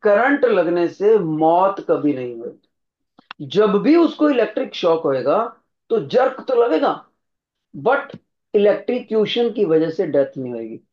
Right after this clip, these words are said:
Electrocution stands for death due to electric current going through human body। Earthing wire का ये गुण होता है कि इंसान को अगर current लगेगा,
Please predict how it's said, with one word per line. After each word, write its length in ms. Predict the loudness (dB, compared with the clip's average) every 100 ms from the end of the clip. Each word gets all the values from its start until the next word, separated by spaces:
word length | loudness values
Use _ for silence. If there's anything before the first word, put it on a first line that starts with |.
| _ _ 0
Electrocution 720 | 2 2 0 2 2 2 0 -2
stands 380 | 0 2 2
for 220 | 2 2 2 -2 _ _ _ _ _ _ _ _ -12
death 380 | 0 2 2 -2 0
due 240 | 2 2 2 2
to 80 | 4 4 2 -10 _ _ _ _ 0
electric 560 | 2 2 0 -4 -4 -2
current 480 | 2 4 4 0 -6 -12 2
going 320 | 4 4 0
through 220 | 0 0 0
human 340 | -2 -4 -6 0
body। 280 | 2 2 0 -6 _ _ _ _ _ -2
Earthing 460 | 0 0 2 4 4
wire 360 | 4 4 4 2
का 80 | 2
ये 160 | 2 2
गुण 240 | 2 2
होता 340 | 0 0 2
है 220 | 4 2 0 -6 _ _ 0
कि 100 | 0
इंसान 540 | 0 0 0 0 0
को 200 | 2 4
अगर 160 | 2 2
current 280 | 0 2
लगेगा, 340 | 2 0 2